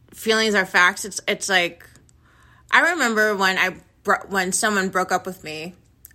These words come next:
um, and it was because I was looking at who they were following on Instagram,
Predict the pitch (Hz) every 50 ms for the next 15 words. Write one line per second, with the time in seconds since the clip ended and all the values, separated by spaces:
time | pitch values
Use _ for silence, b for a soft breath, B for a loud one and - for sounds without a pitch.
0 | - - 185 185 185 175 165 170 170 160 165 - 190 190 _ _ _ _ _ _
1 | _ _ _ - _ - _ _ _ _ _ _ _ _ - - _ _ _ _
2 | - 175 190 185 180 180 175 175 175 175 180 180 175 175 175 170 175 170 175 170
3 | 175 175 170 175 175 175 175 175 170 165 - - B B B B B B _ _
4 | _ _ _ _ _ _ _ _ _ _ _ _ _ _ _ _ _ _ _ _
5 | _ _ _ _ _ _ _ _ - 220 226 233 240 233 196 190 180 240 202 -
6 | - 226 214 208 202 202 196 190 196 190 190 190 185 - - - - - - -
7 | - _ _ _ _ _ _ _ _ - - 208 208 214 214 220 208 175 196 214
8 | 208 214 214 220 214 208 196 - 208 214 214 208 196 196 190 190 190 185 - -
9 | 185 160 160 175 180 185 202 214 226 240 285 311 - _ _ _ _ _ _ -
10 | 185 196 190 185 185 190 - - 226 196 226 233 240 262 302